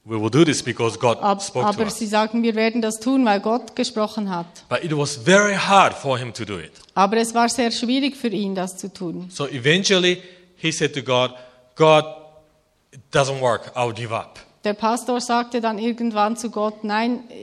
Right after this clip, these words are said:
Speaker 2: es geht nicht, ich gebe auf.“
Speaker 1: So he quitted pastor and he became a businessman.
Speaker 2: Er, er hörte auch mit seinem Dienst auf als Pastor und wurde zum Geschäftsmann.
Speaker 1: And he was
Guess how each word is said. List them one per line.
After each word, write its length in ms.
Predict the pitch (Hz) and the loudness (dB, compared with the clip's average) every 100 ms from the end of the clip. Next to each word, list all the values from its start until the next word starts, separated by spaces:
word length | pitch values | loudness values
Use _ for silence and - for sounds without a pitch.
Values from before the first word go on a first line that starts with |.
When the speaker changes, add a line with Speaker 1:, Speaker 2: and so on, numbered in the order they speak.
| - - | -20 -18
Speaker 2:
es 440 | - - 214 - | -16 -10 -10 -4
geht 200 | 226 214 | -4 -2
nicht, 280 | 220 233 - | -2 -4 -4
ich 340 | 220 - - | -8 -10 -10
gebe 340 | - 214 220 165 | -4 -4 -2 -2
auf.“ 240 | 180 180 - - - - | -2 -4 -10 -18 -18 -18
Speaker 1:
So 380 | - 160 156 147 139 | 0 4 4 4 0
he 240 | 151 147 - - | 0 0 -4 0
quitted 440 | 190 185 175 - | 6 6 6 0
pastor 520 | 160 151 - 175 196 - - - - | 2 2 2 -2 -2 -8 -20 -20 -8
and 180 | 123 | -4
he 140 | 135 135 | 0 0
became 360 | 135 147 135 | 0 0 0
a 40 | 135 | 4
businessman. 540 | 151 180 185 - 85 - - - | 4 4 0 -4 -12 -14 -20 -4
Speaker 2:
Er, 260 | 214 226 226 - | -2 0 -4 -8
er 260 | 226 214 208 - - _ 180 | -6 -6 -8 -18 -20 _ -4
hörte 360 | 233 233 - | -4 -2 0
auch 240 | 214 226 240 | 0 0 -2
mit 160 | 226 | -2
seinem 300 | 226 214 214 | 0 -2 -2
Dienst 380 | 214 254 285 - | -2 0 -2 0
auf 360 | 226 247 269 247 | 2 2 0 -2
als 180 | 233 - | -6 -2
Pastor 520 | 226 233 233 233 - | -2 -2 -2 -4 -4
und 400 | 208 220 - 208 | -6 -8 -10 -6
wurde 340 | 220 226 226 226 | -6 -4 -6 -4
zum 200 | 226 214 | -8 -4
Geschäftsmann. 760 | 214 214 202 - 185 156 165 185 | -4 -4 -6 -8 -4 -4 -4 -6
Speaker 1:
And 80 | 107 | -2
he 80 | 131 | -2
was 200 | 127 | -2